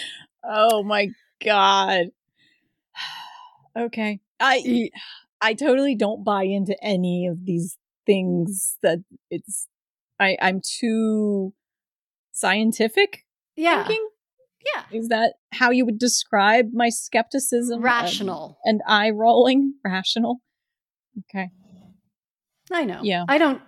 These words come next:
Speaker 1: I
Speaker 2: really either, but honestly,
Speaker 1: But you
Speaker 2: ugh.
Speaker 1: want it to be true. <laughs>
Speaker 2: I do. It's so much more fun.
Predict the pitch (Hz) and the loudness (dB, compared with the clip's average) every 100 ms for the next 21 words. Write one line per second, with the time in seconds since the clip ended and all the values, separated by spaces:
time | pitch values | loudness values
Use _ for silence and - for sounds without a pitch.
0 | _ 196 196 190 170 170 170 170 165 190 | _ -12 -10 -6 -4 -2 -4 -6 -10 -8
1 | 247 - - 254 302 359 359 403 403 403 | -10 -10 -2 2 4 4 2 0 0 -4
2 | - _ _ - - 330 254 359 370 330 | -10 _ _ -6 -4 0 0 0 4 6
3 | 466 - - 240 269 - 294 233 - - | 6 2 -2 -2 -2 0 0 0 0 -4
4 | 311 311 359 - 359 359 370 370 349 339 | 0 2 2 2 0 2 2 0 0 0
5 | 330 277 262 - 381 349 359 339 339 311 | 0 -2 -6 -4 -2 0 0 0 -2 -2
6 | - 294 330 349 339 254 202 175 - | -6 -2 2 4 2 2 -2 -6 -10